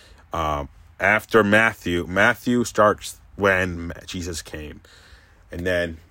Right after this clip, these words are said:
fair enough, that's the New Testament. So the Old Testament is all the way from Genesis all the way up into Matthew, and then the New Testament after Jesus is Matthew and, and forth up to Revelations.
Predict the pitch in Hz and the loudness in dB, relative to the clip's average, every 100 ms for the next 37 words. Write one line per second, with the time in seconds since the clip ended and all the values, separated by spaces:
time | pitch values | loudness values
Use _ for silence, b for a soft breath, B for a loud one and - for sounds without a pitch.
0 | - _ - _ - - 92 87 80 92 | -20 _ -20 _ -20 -6 -2 0 -2 -2
1 | 90 85 90 80 90 73 - 71 64 - | -2 -4 -6 -6 -8 -8 -10 -14 -16 -12
2 | 87 90 104 135 - 120 110 101 98 98 | -8 -2 4 4 4 0 0 -2 -4 -6
3 | b b b b b _ 95 90 82 78 | b b b b b _ 0 2 2 -2
4 | - - - _ _ _ _ - 104 123 | -8 -12 -16 _ _ _ _ 2 6 6
5 | 135 127 123 113 107 92 120 151 143 151 | 4 4 2 2 0 0 4 4 4 2
6 | 139 - 113 113 104 127 147 139 - 101 | 2 2 4 4 2 0 0 0 -2 -4
7 | 90 87 - 87 87 80 80 85 95 87 | -2 -6 -8 -8 -6 -8 -10 -8 -8 -2
8 | 92 - 87 85 87 85 80 80 - B | -2 -2 -8 -12 -10 -14 -12 -16 -18 B
9 | B - 80 90 85 82 80 80 76 - | B -14 -10 -6 -6 -6 -10 -10 -10 -16
10 | - - 76 73 - 87 78 71 76 - | -20 -16 -14 -14 -8 -6 -6 -10 -14 -8
11 | 78 76 76 82 80 - 71 - | -6 -6 -4 -6 -6 -8 -14 -18